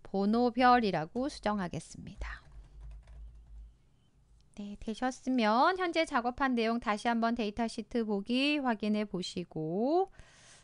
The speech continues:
네, 그다음 저장 한번 누르셔서요. 쿼리 이름을 번호별 점수라고 저장하겠습니다.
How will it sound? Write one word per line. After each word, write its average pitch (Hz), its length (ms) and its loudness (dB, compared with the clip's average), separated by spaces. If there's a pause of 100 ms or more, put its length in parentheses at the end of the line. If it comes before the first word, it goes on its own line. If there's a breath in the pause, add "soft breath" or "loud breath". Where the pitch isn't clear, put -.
(120)
네, 175 220 -6 (140)
그다음 165 320 -8
저장 220 400 0
한번 226 260 2
누르셔서요. 220 760 4
쿼리 277 360 2
이름을 220 600 4
번호별 240 720 4
점수라고 220 1080 2
저장하겠습니다. 160 1080 -6